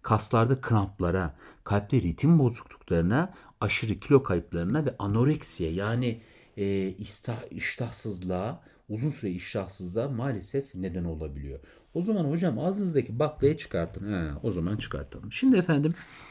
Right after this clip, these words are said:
bazı durumlar var diyelim ki işte arkadaşlar arasında, dostlar ara-, arasında, komşular arasında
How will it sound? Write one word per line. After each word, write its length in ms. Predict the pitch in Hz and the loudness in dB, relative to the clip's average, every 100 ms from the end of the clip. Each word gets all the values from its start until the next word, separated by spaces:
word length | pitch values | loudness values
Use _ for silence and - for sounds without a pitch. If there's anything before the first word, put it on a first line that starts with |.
| - - | -16 6
bazı 340 | 151 185 143 | 10 10 8
durumlar 340 | 117 113 101 98 | 4 6 6 4
var 300 | 113 156 107 | 4 4 4
diyelim 180 | 92 80 | 2 0
ki 140 | 135 | 0
işte 300 | 123 - 104 | 0 2 4
arkadaşlar 580 | - 113 120 117 117 113 | 4 4 4 4 4 2
arasında, 400 | 87 - 82 85 | 2 0 0 4
dostlar 360 | 117 120 131 | 4 4 2
ara-, 400 | 107 90 85 78 | 4 4 2 2
arasında, 460 | 90 85 - 85 85 | 2 0 0 -2 -2
komşular 540 | 95 160 127 110 98 | 0 2 2 2 2
arasında 560 | 87 85 101 110 170 180 | 2 -2 -2 2 2 0